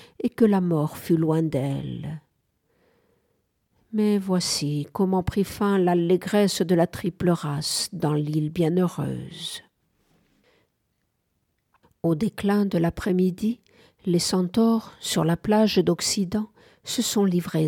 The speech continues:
à leur jeu. Tour à tour, ils ont rivalisé à la course, au saut et à la lutte. De grandes acclamations ont célébré les vainqueurs. Maintenant, essoufflés,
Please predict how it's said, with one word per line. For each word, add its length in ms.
à 80
leur 220
jeu. 360
Tour 180
à 80
tour, 440
ils 260
ont 40
rivalisé 640
à 80
la 140
course, 580
au 100
saut 460
et 120
à 80
la 160
lutte. 680
De 100
grandes 460
acclamations 760
ont 80
célébré 500
les 140
vainqueurs. 960
Maintenant, 840
essoufflés, 760